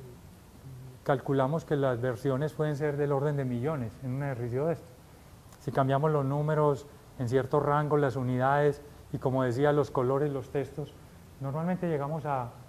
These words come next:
a millones de versiones de ese mismo ejercicio. Entonces, cuando lo programamos en Java, pues existe una millonésima de probabilidad de que le salga el mismo ejercicio a dos estudiantes que están al lado, o a un ejercicio que vuelve y lanza la plataforma y la lanza otra vez,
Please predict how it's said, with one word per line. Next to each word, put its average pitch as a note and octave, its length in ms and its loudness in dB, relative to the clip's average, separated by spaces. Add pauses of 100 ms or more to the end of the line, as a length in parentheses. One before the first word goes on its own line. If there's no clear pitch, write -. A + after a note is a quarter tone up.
(180)
a C3 180 0
millones C3+ 420 0
de C#3 100 2
versiones C3 460 -2
de C3 120 2
ese C#3 140 -4
mismo D3 240 -4
ejercicio. C3 400 -4 (180)
Entonces, - 220 -12
cuando D3+ 180 2
lo C#3 120 4
programamos C#3+ 480 2
en D#3+ 140 2
Java, D3+ 280 4 (520)
pues B2+ 280 -4 (480)
existe C3 400 -6
una D#3 280 -4
millonésima C#3+ 640 -4
de C3+ 60 -4
probabilidad A#2+ 520 -2
de C#3+ 80 -4
que C3+ 100 -6
le B2 120 -4
salga B2+ 200 -6
el C3+ 60 -6
mismo C#3+ 160 -4
ejercicio A#2+ 360 -4 (320)
a B2+ 60 -4
dos A#2 100 -4
estudiantes B2 440 -6
que - 100 -14
están B2 200 -6
al C#3 140 -2
lado, C3 240 0 (260)
o C#3 100 2
a C3 40 4
un C3+ 100 0
ejercicio C#3+ 400 -2
que C#3+ 100 0
vuelve C#3+ 360 2
y D3 40 0
lanza D3 300 -2
la C#3+ 120 -2
plataforma C3+ 520 -4
y - 20 -6
la C3+ 120 -2
lanza B2 240 -4
otra D3 200 -4
vez, C#3+ 200 -2